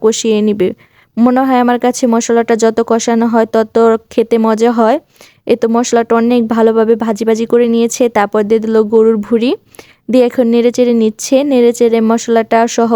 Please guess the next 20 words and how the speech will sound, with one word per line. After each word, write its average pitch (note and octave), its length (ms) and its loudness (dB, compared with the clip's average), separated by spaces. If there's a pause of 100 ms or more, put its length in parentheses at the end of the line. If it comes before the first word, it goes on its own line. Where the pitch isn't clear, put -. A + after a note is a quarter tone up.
ভুঁড়ি G#3+ 240 2
কষিয়ে A3+ 400 0
নিবে। A#3 220 2 (520)
দেখেন, B3 320 -2 (1800)
এই C#4 200 2
তো C#4 60 2 (120)
ভুঁড়ি B3+ 280 0
কষানো A#3+ 400 0
হয়ে A3 240 2
গেছে। A#3+ 240 0 (140)
আপু A3+ 140 -2 (100)
একটু - 240 -4
উঠেছে, A#3 320 -2 (120)
আপু A3 140 -4 (120)
বসে A#3+ 260 0
থাকতে A#3 280 -4
থাকতে A3 200 -4 (120)
ভালো G#3+ 160 2 (100)
লাগতেছে A3+ 480 -2
না, A3+ 80 2